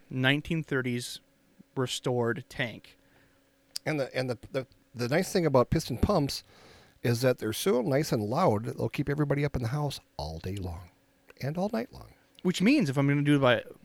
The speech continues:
Speaker 1: uh, by nineteen thirty standards, I have to use oatmeal mixed with, uh,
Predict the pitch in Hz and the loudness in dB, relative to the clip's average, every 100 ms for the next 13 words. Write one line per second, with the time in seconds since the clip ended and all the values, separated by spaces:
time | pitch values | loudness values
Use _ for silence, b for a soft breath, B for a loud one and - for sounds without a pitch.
0 | _ - 120 110 110 120 127 127 120 117 | _ 0 2 2 2 2 2 0 -2 -2
1 | 160 190 - 120 110 110 - 120 151 151 | -2 -2 -4 -6 -6 -8 -6 0 0 -2
2 | 143 123 123 _ 131 151 175 208 262 B | -4 -4 -4 _ 2 2 0 -2 -4 B
3 | B B B 139 151 - 147 135 127 - | B B B 0 0 0 -2 0 0 2
4 | 120 117 107 | 4 4 2